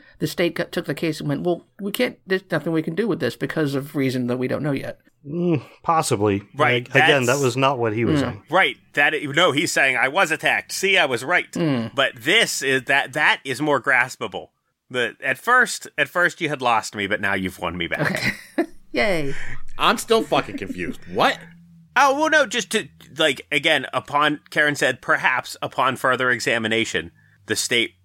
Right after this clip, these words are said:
Speaker 3: recognized that there was some sort of fatal flaw with their case,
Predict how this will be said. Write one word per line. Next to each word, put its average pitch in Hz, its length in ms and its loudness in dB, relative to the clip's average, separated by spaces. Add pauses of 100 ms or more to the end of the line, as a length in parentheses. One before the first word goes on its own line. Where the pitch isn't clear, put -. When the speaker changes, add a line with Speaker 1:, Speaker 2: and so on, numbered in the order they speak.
(260)
Speaker 3:
recognized 110 640 -2
that - 140 0
there 107 160 2
was 101 180 -2
some 104 460 -2 (180)
sort 123 300 0
of 107 100 0
fatal 110 320 2
flaw 120 300 0
with 123 160 -6
their 113 140 0
case, 139 420 -4